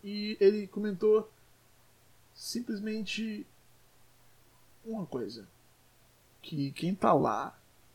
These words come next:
são uns idiotas úteis, uns imbecis. Ou seja, quem tá realmente indo nas ruas, quem tá indo contra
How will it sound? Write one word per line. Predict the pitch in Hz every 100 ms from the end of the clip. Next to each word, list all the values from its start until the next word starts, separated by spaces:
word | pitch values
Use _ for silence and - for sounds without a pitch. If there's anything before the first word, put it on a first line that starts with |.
| - -
são | - - - 147 143 147 147 -
uns | 147 143 139
idiotas | 147 131 151 151 - 185 180 135 - - -
úteis, | 202 214 - 85 - - - - - - -
uns | 139 135
imbecis. | 143 151 139 127 117 - - - - - - _ - _ _ - _ _ _ -
Ou | 131
seja, | 135 139
quem | 135 156
tá | 151 - 143 139 131 - _ - _ _ -
realmente | 131 170 156 135 139 - - 127 -
indo | 135 147 139
nas | 131 127
ruas, | 120 135 151 120 117 113
quem | - 127
tá | 127 127 147
indo | 147 143
contra | - 170 170 - 156